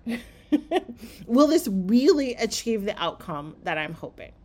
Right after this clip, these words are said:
Now, because I've been doing this for so long and with so many different people, I know that it will work if they work it. But they don't know that. And so the doubt is okay. I'm never, ever concerned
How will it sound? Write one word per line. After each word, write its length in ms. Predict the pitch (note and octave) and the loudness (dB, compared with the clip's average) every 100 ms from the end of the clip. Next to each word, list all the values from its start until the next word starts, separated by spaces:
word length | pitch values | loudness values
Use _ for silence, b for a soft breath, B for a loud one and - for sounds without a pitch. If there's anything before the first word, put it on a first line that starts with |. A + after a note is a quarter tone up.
| - b b b b b | -20 b b b b b
Now, 320 | A#3+ C#4 C#4 - | 2 4 2 -2
because 360 | D4+ - F#4+ G#4+ | -8 -2 0 2
I've 100 | G#4 | 2
been 200 | F4+ C4 | 4 2
doing 340 | F3 G#3 A3 A#3 | 2 2 4 4
this 220 | B3 B3+ | 2 0
for 160 | - | -4
so 240 | F#3 - F#3 | -4 -2 -4
long 600 | F#3+ E3+ D#3 D#3+ G#3+ C4 - | -2 -4 -4 -4 -4 -6 -4
and 140 | F#3+ | -4
with 140 | F#3 | -4
so 260 | F3+ - G3+ | -4 -2 0
many 240 | G#3+ G#3 F3 | 0 -2 -2
different 320 | E3 E3+ - | -6 -8 -10
people, 500 | - D#3+ G3 F#3+ F#3+ B B B B - | -8 -6 -4 -6 -8 B B B B -4
I 220 | F#4+ A#4 | 2 6
know 400 | A#3 F3+ F#3+ D#4+ | 6 6 6 6
that 240 | A3+ G3 | 4 4
it 120 | G3 E3+ | 4 4
will 180 | F#3+ | 0
work 400 | D#3+ D#3 G3 - - _ | 2 0 0 -4 -12 _
if 260 | B3 B3 A#3+ | 2 2 2
they 200 | G3+ F#3 | 0 2
work 340 | E3+ C#3+ - | 0 -4 -6
it. 340 | - - - - - b b b b | -14 -14 -16 -16 -20 b b b b
But 180 | - D4 | -2 0
they 220 | E4+ F#4+ | 4 6
don't 220 | G#4 D#4+ D3 | 6 4 0
know 180 | C#3+ | -6
that. 280 | A2+ - - - | -8 -16 -14 -2
And 160 | D4 C4+ | 0 2
so 360 | F4+ E4+ D4+ - | 2 0 -2 -2
the 100 | B3+ | -2
doubt 400 | G3 C#4+ F#4+ A4 | 0 2 2 2
is 140 | E4+ | 2
okay. 400 | A#3+ G#3+ A#3+ A#3+ | 2 0 0 0
I'm 480 | F3+ G#3 A3 A#3 C4 | 2 0 2 2 2
never, 720 | F4 E4 E4+ A3+ F#3 B2+ G2+ b b b - - | 2 4 4 4 0 0 -8 b b b -20 -6
ever 680 | C#4 C#4+ A3 G#3+ E3 - - b b b b b - | 4 4 4 2 0 -4 -16 b b b b b -2
concerned 640 | A3+ A#3+ - G#3+ G3+ G3 | 4 4 4 0 0 -2